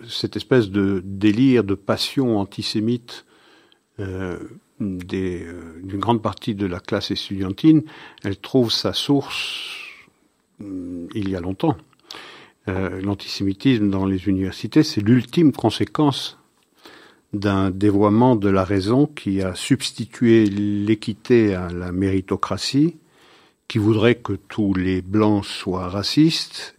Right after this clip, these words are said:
et les minorités leurs victimes, qui rejette et hait l'Amérique, qui nazifie la police,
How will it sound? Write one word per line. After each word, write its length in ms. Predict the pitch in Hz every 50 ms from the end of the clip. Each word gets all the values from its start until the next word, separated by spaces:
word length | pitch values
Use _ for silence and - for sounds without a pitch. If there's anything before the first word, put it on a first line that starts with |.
| _ -
et 120 | 113 104
les 120 | 98 98
minorités 760 | 98 98 98 95 95 95 95 98 92 - - 110 101 95 - - _ _ _ _ _ _ _ _
leurs 180 | - 92 92 90
victimes, 640 | 87 95 95 - - - - 160 170 175 180 180 180 - - - - - - _ _ _
qui 160 | - - 110
rejette 640 | 101 92 107 104 92 107 123 113 - - - - - _ _ _ _ _ -
et 220 | 113 107 - - - _ -
hait 240 | 113 110 - - - -
l'Amérique, 680 | 98 95 92 92 95 95 107 135 170 - - - - - - - - - _ _ _
qui 180 | - - 117 92
nazifie 760 | 92 98 95 95 95 90 - - - 104 98 95 95 95 90
la 180 | 85 95 98
police, 640 | - - 113 123 143 160 165 160 - - - - -